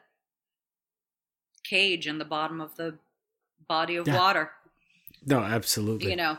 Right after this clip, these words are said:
Speaker 1: this is his, this is his moment to say, "All right, I fucked up then, and I'm," you
Speaker 2: Dude,
Speaker 1: know?
Speaker 2: when he, when he is giving,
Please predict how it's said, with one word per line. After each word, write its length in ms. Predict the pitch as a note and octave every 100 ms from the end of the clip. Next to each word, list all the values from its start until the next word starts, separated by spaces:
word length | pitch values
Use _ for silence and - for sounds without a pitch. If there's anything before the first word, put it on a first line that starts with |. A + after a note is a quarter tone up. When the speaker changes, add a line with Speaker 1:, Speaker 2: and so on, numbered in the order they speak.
| -
Speaker 1:
this 200 | E3 F#3
is 160 | F3
his, 280 | G3 F3 E3
this 220 | - E3+
is 120 | F#3
his 180 | E3 E3
moment 340 | F3+ E3+ E3 D#3+
to 80 |
say, 220 | F3+ F3+ E3
"All 80 | D#3
right, 180 | D3+
I 120 | D3+ D#3
fucked 340 | - E3 -
up 200 | G3 -
then, 220 | F3+ F#3+
and 140 | G#3+ E3
I'm," 260 | E3 E3 - - - - -
you 140 | E3
Speaker 2:
Dude, 260 | E3+ G3 F#3+
Speaker 1:
know? 80 | C#3
Speaker 2:
when 180 | D#3 C#3+
he, 440 | - F#3 G#3 G3
when 280 | - D3 C#3+
he 600 | A#2+ D#3 E3 E3 D#3+ - -
is 400 | A#3 C3+ A#2 -
giving, 720 | - A#2 A#2+ B2+ A#2+ B2